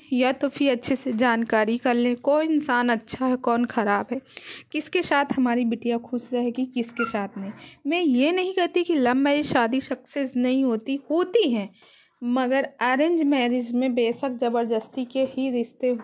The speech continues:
चलते हों, मगर चलते तो इंसान साथ तो रहता, मगर लव मैरिज शादी में कोई रिश्ता नहीं होता। रिश्ता सिर्फ और सिर्फ नाम का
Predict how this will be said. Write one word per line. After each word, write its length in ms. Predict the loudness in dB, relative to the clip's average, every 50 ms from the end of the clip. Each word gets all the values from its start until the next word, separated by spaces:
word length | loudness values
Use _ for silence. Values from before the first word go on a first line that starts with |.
| -6 -4
चलते 340 | -2 -2 -2 -2 -2 -4 -4
हों, 200 | -4 -4 -8 -8 -8 -12 -12 -10 -10 -8 -4
मगर 220 | -2 0 0 0 0
चलते 440 | 0 0 0 0 0 0 -2 -2 -2
तो 240 | -2 -4 -4 -2 -2
इंसान 460 | -4 -2 -2 -2 0 0 0 -2 -2
साथ 400 | -2 -2 -2 -2 -2 -2 -4 -4 -2
तो 80 | 0
रहता, 680 | 0 0 0 -2 -6 -18 -20 -20 _ _ -10 -4 -2
मगर 220 | -2 0 0 0 0
लव 360 | 0 0 2 2 2 2 2
मैरिज 360 | 0 0 0 0 0 -2 -4
शादी 400 | -4 -4 -2 -2 -2 0 0 -2 0
में 160 | 0 -2 -2 -4 -8 _ -6
कोई 640 | -2 0 2 4 4 2 2 2 2 2 0 0
रिश्ता 520 | 0 -2 -4 -4 -8 _ -6 -4 -2 0 0
नहीं 520 | 0 0 0 0 -2 -4 -4 -4 -6 -6
होता। 360 | -8 -10 -14 -14 -16 -18 -18 -18 -20 _ _ -20 -20 -20 -20 _ _ -10 -6
रिश्ता 640 | -4 -4 -2 -2 -2 -4 -6 -6 -4 -2 -2 -2 -2
सिर्फ 440 | -4 -10 -6 -4 -4 -4 -4 -8 -14 -8 -8
और 60 | -8
सिर्फ 360 | -8 -6 -6 -8 -8 -8 -8 -6 -4
नाम 440 | -2 0 0 2 2 2 2 0 0
का 120 | 0 -2